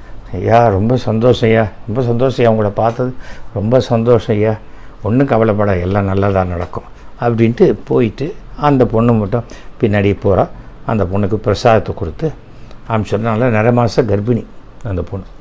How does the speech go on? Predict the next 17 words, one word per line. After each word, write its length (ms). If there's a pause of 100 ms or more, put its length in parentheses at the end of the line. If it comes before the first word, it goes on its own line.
(800)
பிரசாதத்தை 500
கொடுத்து 280
அனுப்புறா. 340
எல்லாருக்கும் 500
ஒண்ணுமே 300
புரியல. 600 (500)
என்னடா 500
இது, 340
கூட்டத்தை 500
நோக்கி 300
வந்தார், 560
வந்துட்டு 360
ஒரு 200
வெத்தலையை 520
கொடுத்தார் 400
அந்த 200
பொண்ணுக்கு, 440